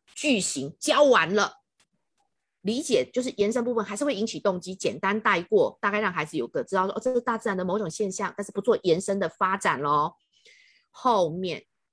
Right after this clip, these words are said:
你看，原本你要分三课，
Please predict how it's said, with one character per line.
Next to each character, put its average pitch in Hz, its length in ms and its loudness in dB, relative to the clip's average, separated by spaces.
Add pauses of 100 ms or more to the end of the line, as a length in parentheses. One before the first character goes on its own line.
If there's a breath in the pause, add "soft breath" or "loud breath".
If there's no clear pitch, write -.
(200)
你 135 80 -10
看， 175 360 -2
原 208 120 2
本 247 300 -2
你 147 60 -4
要 170 120 0
分 180 240 -8
三 165 340 -4
课， - 380 2